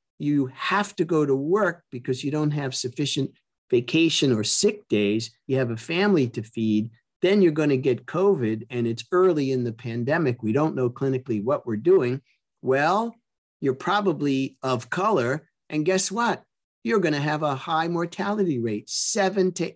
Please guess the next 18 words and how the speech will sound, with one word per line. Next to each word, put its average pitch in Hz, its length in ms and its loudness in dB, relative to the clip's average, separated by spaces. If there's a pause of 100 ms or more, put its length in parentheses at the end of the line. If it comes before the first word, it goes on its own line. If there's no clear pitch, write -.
eight 190 380 0
times 185 720 -2 (340)
the 156 60 -2
mortality 131 680 2
rate 120 360 2
in 113 140 0
the 107 60 0
white 104 320 -4
community. 98 560 -2 (260)
And 131 140 4
that's 147 220 0
exactly 151 500 -2
what 143 160 -2
happened 127 440 -2
in 98 180 -4
New 175 140 0
York, 135 480 2 (320)
Chicago, 131 1040 0